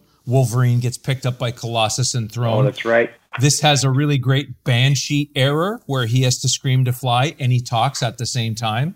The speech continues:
Speaker 1: That's always fun. I'm not a Banshee
Speaker 2: <laughs>
Speaker 1: fan, as I've made clear. Um, we see Claremont loves the character Jean Grey, almost called her Green Jay. Uh, he loves her, he has a plan for her, and that plan is revolutionary.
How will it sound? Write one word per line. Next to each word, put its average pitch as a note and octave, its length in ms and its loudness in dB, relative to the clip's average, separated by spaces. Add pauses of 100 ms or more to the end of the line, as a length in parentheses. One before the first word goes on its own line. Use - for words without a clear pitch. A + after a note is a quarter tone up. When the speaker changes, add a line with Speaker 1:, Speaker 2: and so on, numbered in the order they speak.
(160)
Speaker 1:
That's A2 320 -6
always A#2+ 300 -4
fun. A#2 340 -2 (380)
I'm B2 60 -4
not A2 180 0
a - 20 -4
Banshee A2 440 -4
Speaker 2:
<laughs> - 120 -10
Speaker 1:
fan, A2+ 240 -2
as A#2 100 0
I've G#2+ 180 -4
made G#2+ 260 -8
clear. B2 340 -4 (320)
Um, B2+ 300 4 (140)
we C#3+ 120 4
see D3 260 0
Claremont E3+ 600 0
loves D3 480 2
the F3 100 -2
character C3+ 540 -2
Jean C3+ 500 2
Grey, A#2 460 -2
almost C#3+ 300 -4
called C#3 200 -4
her C#3 80 -2
Green B2+ 340 0
Jay. A#2+ 380 -4 (460)
Uh, A#2 400 2
he D#3+ 160 -2
loves D3 320 2
her, F#3+ 120 -4
he D3 180 -2
has C#3 140 0
a C3 60 0
plan D#3 360 -2
for C#3 220 -4
her, C#3 120 0
and A#2 240 -2
that D3 180 0
plan D#3 300 0
is A#2+ 120 -2
revolutionary. C#3 840 -2